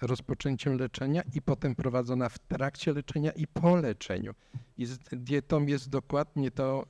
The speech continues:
samo, i-, inna, inne przygotowanie dietetyczne, bo może brakuje białka w organizmie, może jakiś witamin. Trzeba to wszystko uzupełnić przed chemioterapią. Bo jeżeli tego nie zrobimy, to po trzecim cyklu pacjent nam pada i koniec, i przerwane leczenie, i tu w ogóle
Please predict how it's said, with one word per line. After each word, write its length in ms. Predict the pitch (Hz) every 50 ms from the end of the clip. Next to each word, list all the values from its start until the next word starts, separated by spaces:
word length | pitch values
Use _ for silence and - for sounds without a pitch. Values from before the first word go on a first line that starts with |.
| - 127
samo, 480 | 113 - - 147 143 139 131 117 110 110 - -
i-, 100 | 117 120 - _ _ -
inna, 300 | 135 127 131 135 143 139 135 - -
inne 240 | 147 143 143 143 -
przygotowanie 680 | - - 143 131 131 - - 131 120 127 127 127 127 120
dietetyczne, 680 | 120 120 113 - 120 104 - 113 95 - - 123 123 123
bo 320 | - 139 139 135 135 151 147
może 600 | 156 160 143 139 143 139 135 131 - - 143 135
brakuje 440 | 123 127 127 120 - - 135 127 123
białka 360 | 117 123 113 107 - - 104
w 60 | 98
organizmie, 540 | 104 - - 120 113 117 107 - - 117 120
może 220 | 120 117 117 117 127
jakiś 280 | 117 - - - 120
witamin. 360 | 117 123 - - 113 117 117
Trzeba 140 | - 135 123
to 120 | - - 123
wszystko 340 | - - 165 - - -
uzupełnić 640 | 147 135 135 135 143 131 - 160 160 160 160 151 151
przed 220 | - - 151 - - _ _ _ _ _ -
chemioterapią. 640 | - 147 147 139 - 185 - - - - 120 117 113 - - - - - _ _ _ _
Bo 60 | -
jeżeli 200 | 123 - 139 127
tego 200 | - 151 135 143
nie 160 | 143 143 131
zrobimy, 480 | 117 135 135 127 117 135 131 139 156 156
to 180 | - - 143 143
po 160 | - 143 135
trzecim 380 | - 147 131 - - 139 127
cyklu 460 | 113 - - 131 - - 143 143 139 - _ _ _ _ _ _ _
pacjent 340 | 147 135 - - 151 139 131
nam 200 | 131 131 127 120
pada 400 | - 139 120 117 135 139 139 135
i 140 | 135 131 123
koniec, 500 | - 131 127 127 131 131 120 - - -
i 60 | 113
przerwane 480 | - - - 120 110 127 123 127 123 123
leczenie, 460 | 127 117 - - 135 127 131 127 123
i 80 | 117
tu 200 | - 139 127 120
w 80 | 117 120
ogóle 240 | 120 107 107 117